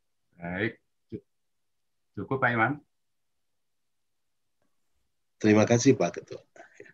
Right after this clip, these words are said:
Speaker 2: cukup.
Speaker 1: Baik, ter-, terima kasih, Pak Imam.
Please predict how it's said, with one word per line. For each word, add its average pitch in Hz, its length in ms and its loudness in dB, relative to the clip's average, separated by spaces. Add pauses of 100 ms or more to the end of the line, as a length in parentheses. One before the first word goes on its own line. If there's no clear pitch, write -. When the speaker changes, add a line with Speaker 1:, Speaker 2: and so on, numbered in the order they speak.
(100)
Speaker 2:
cukup. - 320 -18 (160)
Speaker 1:
Baik, 104 320 2
ter-, - 240 -6
terima 101 240 -2
kasih, 117 320 -2 (320)
Pak 87 160 -6
Imam. 110 400 -2